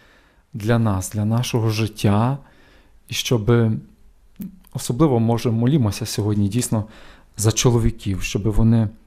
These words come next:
щоб вони цінували, е, ці Божі скарби, які Він їм доручає.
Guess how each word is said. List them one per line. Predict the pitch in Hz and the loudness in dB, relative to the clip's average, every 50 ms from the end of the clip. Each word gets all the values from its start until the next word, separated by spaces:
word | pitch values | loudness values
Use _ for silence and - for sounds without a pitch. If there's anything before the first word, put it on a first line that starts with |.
| - - _ _ _ _ _ _ _ - - - | -20 -20 _ _ _ _ _ _ _ -16 -14 -12
щоб | - - - 123 | -10 -8 -6 -4
вони | 104 110 107 113 117 117 113 | -2 0 2 4 4 4 2
цінували, | 113 - - - 113 113 113 110 123 127 131 127 120 120 120 120 - - - - - - - - _ _ _ - | 0 -2 -2 0 2 2 4 4 4 4 2 2 0 -2 -4 -6 -12 -20 -20 -20 -20 -20 -20 -20 _ _ _ -8
е, | 117 110 | -8 -8
ці | - - - 131 131 | -6 -6 -4 -4 -4
Божі | 127 117 107 120 123 117 127 | -2 0 0 0 0 0 -2
скарби, | 113 - - - 123 110 107 101 113 110 107 | -4 -6 -4 -4 -4 -4 -2 0 0 0 2
які | 101 101 101 - - - 113 107 104 104 101 - - - | 2 0 -2 -4 -4 -4 -2 0 0 -2 -2 -6 -6 -6
Він | 123 120 107 113 113 113 | -4 0 2 4 4 4
їм | 110 110 107 104 104 - - - - - - - - | 4 2 2 0 -4 -8 -16 -20 -20 -20 -14 -8 -4
доручає. | 110 90 - 110 110 104 - - 131 120 120 117 113 107 110 107 | 0 2 4 4 4 2 -2 -2 0 0 2 2 0 0 -2 -4